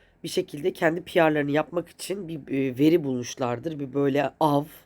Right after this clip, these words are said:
Eee, o anda o av onun av olduğunu fark etmek istemez. O, o bir kanal zanneder. O onu av olarak görür. Ve her türlü onu hamur gibi oynar ve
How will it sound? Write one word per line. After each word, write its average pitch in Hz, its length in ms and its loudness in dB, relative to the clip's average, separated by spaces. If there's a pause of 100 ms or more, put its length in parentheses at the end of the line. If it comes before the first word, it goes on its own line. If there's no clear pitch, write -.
(680)
Eee, 143 680 2
o 208 100 6
anda 208 340 8
o 202 140 4
av 202 200 8
onun 196 240 0
av 190 160 4
olduğunu 190 320 2
fark 180 280 -2
etmek 185 240 -6
istemez. 185 380 -2
O, 190 280 2
o 180 80 0
bir 185 120 -4
kanal 180 360 2
zanneder. 160 640 2
O 180 160 4
onu 180 140 2
av 175 160 6
olarak 160 440 4
görür. 139 440 -4 (440)
Ve 220 60 8
her 262 180 6
türlü 208 240 -2
onu 220 220 0
hamur 220 220 0
gibi 160 200 -6
oynar 170 480 4
ve 190 200 4